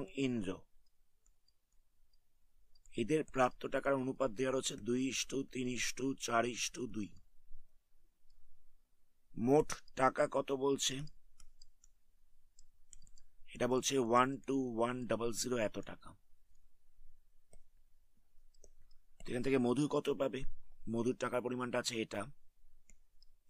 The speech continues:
তো এটা বসবে কত? সবকটাকে যোগ করে লিখতে হবে, দুই plus তিন plus চার plus দুই into one two one double zero। তাহলে কত হবে? দুই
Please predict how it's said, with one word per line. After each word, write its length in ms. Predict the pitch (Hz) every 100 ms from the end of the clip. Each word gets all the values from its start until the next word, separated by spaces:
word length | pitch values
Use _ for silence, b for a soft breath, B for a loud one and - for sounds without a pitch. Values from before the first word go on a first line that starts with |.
| - - - - - -
তো 60 | 120
এটা 100 | 120 127
বসবে 200 | 120 120 120
কত? 100 | 123 131
সবকটাকে 360 | 107 - 120 120
যোগ 100 | 117 -
করে 120 | 123 117
লিখতে 160 | - 120
হবে, 140 | 117 101
দুই 160 | 107 120 123
plus 260 | - 113 113 - -
তিন 140 | 117 117 -
plus 220 | 113 110 - -
চার 160 | 110 104 -
plus 240 | 110 98 85 -
দুই 180 | 110 131 151 - - B B B B B - 113
into 240 | 120 147 160 113
one 120 | 113 117 -
two 140 | 120 120
one 100 | 113 98
double 220 | 92 98 -
zero। 160 | - - - -
তাহলে 180 | 101 110
কত 100 | 120 120
হবে? 140 | 123 117 104
দুই 160 | 117